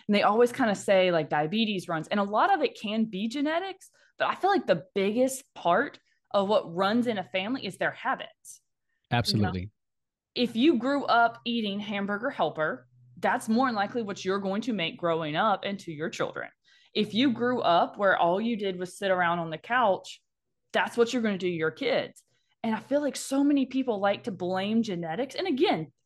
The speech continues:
Speaker 1: I, I admit there are some genetic factors, but a lot of the times you can prevent a lot of those genetic factors from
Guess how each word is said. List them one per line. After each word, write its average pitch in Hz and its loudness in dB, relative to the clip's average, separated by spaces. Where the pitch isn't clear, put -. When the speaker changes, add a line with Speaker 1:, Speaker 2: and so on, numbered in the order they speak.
Speaker 1:
I, 220 2
I 170 2
admit 254 2
there 185 0
are 180 0
some 226 -2
genetic 214 -4
factors, 151 -8
but - 0
a 202 2
lot 180 4
of 226 0
the 220 0
times 180 -2
you 214 -2
can 226 -4
prevent 180 -2
a 190 4
lot 175 2
of 175 -6
those 175 -4
genetic 170 -4
factors 170 -4
from - -10